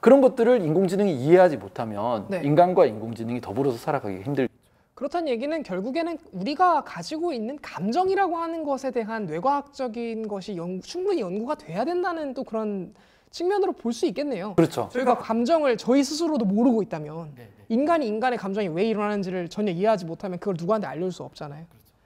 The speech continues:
Speaker 2: 어, 그렇군요. 그러니까 이런 모든 것들이 사실 뇌공학에 의해서 어떤, 뇌공학에 의해서 어떤 기술로 구현되는 것들은 결국에 뇌과학적으로 연구가 충분히 돼야 되는 것들이고 이게 이제 하이브리드 돼서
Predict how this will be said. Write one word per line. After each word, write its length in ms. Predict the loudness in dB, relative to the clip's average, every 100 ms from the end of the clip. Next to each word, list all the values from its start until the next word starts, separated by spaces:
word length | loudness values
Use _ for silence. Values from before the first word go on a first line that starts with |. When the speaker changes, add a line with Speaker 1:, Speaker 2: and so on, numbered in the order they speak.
| _ _ _ -14
Speaker 2:
어, 160 | -12
그렇군요. 480 | -4 -6 -6 -14 -14
그러니까 200 | -12 -10
이런 220 | -4 -2 -2
모든 340 | 0 0 0
것들이 340 | 0 -2 -6
사실 400 | -6 -8 -6 -8 -8 _ _ -8
뇌공학에 1200 | 2 4 4 0 0 0 0 -2 -4 -8 -8 -4
의해서 280 | -2 -4 -6
어떤, 400 | -12 -10 -8 -8 -10 _ _ 0
뇌공학에 440 | 2 4 2 2
의해서 180 | 0 -6
어떤 140 | -10 -12
기술로 340 | -8 -4 0 0
구현되는 440 | 0 -2 -2 -4
것들은 340 | -8 -8 -10 -10 _ _ -2
결국에 240 | 2 2
뇌과학적으로 840 | 0 2 4 4 2 -2 -6 -4 -6
연구가 320 | -4 -4 -6
충분히 320 | -6 -6 -6
돼야 220 | -6 -6 -4
되는 200 | -4 -6
것들이고 480 | -10 -14 -14 -16 -18 _ _ _ -8
이게 220 | -2 0
이제 120 | -2
하이브리드 560 | -6 -4 -4 -6 -6 -10
돼서 440 | -10 -6 -6 -6